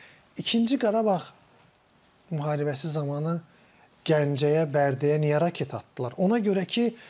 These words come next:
döyüşən ordunun arxasında mülki əhali dayandığı müddətcə o ruh yüksəkliyi hər zaman,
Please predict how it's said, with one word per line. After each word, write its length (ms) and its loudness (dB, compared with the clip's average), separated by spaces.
döyüşən 560 4
ordunun 540 2
arxasında 640 -2
mülki 380 2
əhali 420 0
dayandığı 520 2
müddətcə 640 -2
o 100 4
ruh 380 4
yüksəkliyi 680 0
hər 160 2
zaman, 260 -2